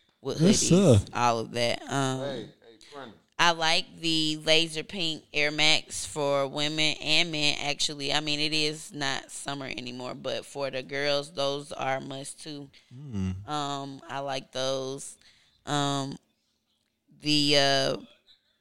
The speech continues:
Speaker 1: let's see. Ooh, this is hard. I'm trying to pick a top five.
Speaker 2: <laughs>
Speaker 1: Um,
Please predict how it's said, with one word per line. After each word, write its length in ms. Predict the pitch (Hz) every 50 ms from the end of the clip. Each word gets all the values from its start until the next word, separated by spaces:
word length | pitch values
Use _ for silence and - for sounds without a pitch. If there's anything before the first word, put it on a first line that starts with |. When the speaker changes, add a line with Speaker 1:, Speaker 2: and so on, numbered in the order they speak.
| _ _ _ _ _ _ _ _ _ _ _ _ _ _ _ _ _ _ _ _ _ _ _ _ _ _ _ _ _ _ _ -
Speaker 1:
let's 160 | 147 147 -
see. 540 | - - - 127 123 123 120 - - 135 131 139 _ _ _ _ _ _ _ _ 160
Ooh, 100 | 170 175
this 200 | 170 208 - -
is 100 | 170 160
hard. 320 | 185 190 185 185 175 160
I'm 100 | 170 180
trying 200 | 175 202 180 165
to 60 | 160 -
pick 220 | - 196 165 -
a 40 | 156
top 240 | - 180 160 147 156
five. 420 | 147 165 165 156 151 147 156 - -
Speaker 2:
<laughs> 40 | - - - - - - - - - - 156
Speaker 1:
Um, 400 | 180 180 180 180 175 170 202